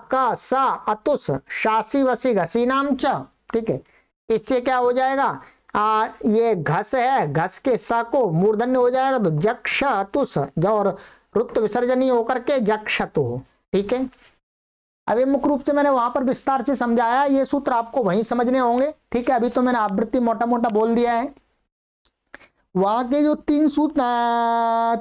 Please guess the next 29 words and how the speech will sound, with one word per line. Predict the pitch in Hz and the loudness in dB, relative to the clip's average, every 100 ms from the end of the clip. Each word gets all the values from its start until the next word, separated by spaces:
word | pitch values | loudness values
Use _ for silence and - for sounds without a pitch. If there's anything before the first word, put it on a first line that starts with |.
| 233 | -2
तीन | 285 302 | 0 0
सूत्र | 285 285 285 220 | 2 0 0 -2
हैं, | 180 120 - _ _ _ _ _ | -2 -4 -8 _ _ _ _ _
स्थानीय | _ 214 247 285 | _ -2 0 2
विधा | 285 262 | 2 0
देशो | 262 262 285 | 0 0 0
अनल | 277 285 269 | 2 2 2
विधौ | 254 277 349 349 - _ _ _ _ | 2 2 0 -4 -12 _ _ _ _
और | 226 254 277 | 0 2 0
अचा | 226 262 262 | -2 -2 0
परस्मिन | 269 247 285 269 | 0 0 2 0
पूर्व | 254 262 247 | 2 0 2
विधौ, | 247 285 349 349 - | 2 0 0 -2 -2
न | 175 233 | 0 0
पदांत | 247 226 254 269 254 | -2 0 0 0 0
दुर्वचन | 196 247 247 240 269 | 0 2 0 0 0
वर्य | 254 226 254 | 0 2 2
लोप | 247 240 262 | 2 0 0
स्वर | 240 - 247 240 | -2 0 0 0
सवर्णानुस्वार | - 220 233 254 233 220 - - 247 247 | 0 0 0 0 0 0 -2 -2 0 0
दीर्घ | 202 233 240 233 | 0 2 2 0
अक्षर | - - 247 | -2 -2 0
विधिषु, | 208 175 190 - 147 - _ _ _ - | 2 2 0 -2 -6 -6 _ _ _ -6
ये | 247 | -4
तीन, | 285 294 277 | 0 0 0
तीनों | - 277 285 | 0 2 2
सूत्र | 285 311 285 - | 0 -2 -4 -4
क्रम | 262 294 | -2 0
से | 302 294 311 | 0 2 2